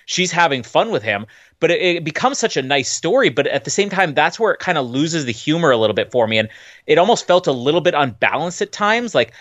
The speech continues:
I was totally with it for the first fifteen, twenty minutes when it was just flat out ridiculous satire.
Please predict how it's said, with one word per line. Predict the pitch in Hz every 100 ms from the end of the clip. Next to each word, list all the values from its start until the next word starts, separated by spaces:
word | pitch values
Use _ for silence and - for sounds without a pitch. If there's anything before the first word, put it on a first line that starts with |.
| - _ _
I | 147
was | 156 -
totally | - 160 190 196
with | 143 143 147
it | 196
for | 135
the | 113
first | - 151 - -
fifteen, | 165 - 165
twenty | 139 - 156
minutes | 135 123 165 -
when | 139
it |
was | 127
just | 131 - -
flat | - - 123 143 156
out | 151 143
ridiculous | 131 123 127 139 -
satire. | 127 101 - 170 202 226